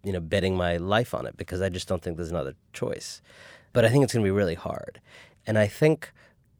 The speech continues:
there's a failure to understand on both sides of this question is what a hard thing we are attempting to do as a country. And I think Mark Stroman's life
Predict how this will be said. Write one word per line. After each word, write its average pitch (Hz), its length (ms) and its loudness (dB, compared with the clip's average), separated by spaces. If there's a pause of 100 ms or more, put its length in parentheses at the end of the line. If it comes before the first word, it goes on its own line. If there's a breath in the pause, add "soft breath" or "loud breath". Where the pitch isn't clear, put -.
(180)
there's 95 220 -2
a 98 60 0
failure 127 680 6
to - 220 -6
understand 90 500 -2
on 82 220 -4 (220)
both 107 240 4
sides 87 340 2
of 82 100 -8
this 78 160 -10
question - 560 -12 (840 soft breath)
is 92 640 -2 (360)
what 107 400 0 (160)
a 101 460 -2
hard 117 640 2
thing 104 340 0
we 92 140 0
are 87 80 2
attempting 87 400 -6
to 71 80 -6
do 62 140 -8
as 73 100 -8
a - 40 -16
country. - 480 -10 (320)
And 95 120 -4
I 95 80 -2
think - 320 -4
Mark 107 240 2
Stroman's 101 640 2
life 95 460 0